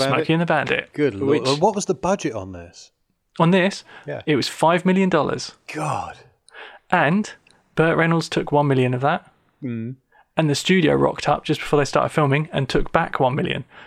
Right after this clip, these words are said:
Speaker 2: So they made it for three million dollars. They had three, I think, <laughs> two, two or three Trans Ams, and I think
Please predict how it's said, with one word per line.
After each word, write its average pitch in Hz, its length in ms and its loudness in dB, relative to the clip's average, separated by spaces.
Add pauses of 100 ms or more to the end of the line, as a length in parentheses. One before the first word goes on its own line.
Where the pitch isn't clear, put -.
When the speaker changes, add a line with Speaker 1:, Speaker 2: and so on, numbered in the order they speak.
Speaker 2:
So - 120 -4
they 139 120 4
made 156 200 4
it 143 140 2
for - 100 -10
three 156 360 0
million 147 260 2
dollars. 139 440 0 (1300)
They 151 140 2
had 147 320 2
three, 180 800 2
I 156 40 -4
think, - 200 -6 (200)
<laughs> 190 200 -14
two, 233 460 2
two 214 280 0
or 214 60 4
three 190 260 0
Trans 170 380 -2
Ams, 190 420 0 (540)
and 143 100 0
I - 20 0
think - 300 -2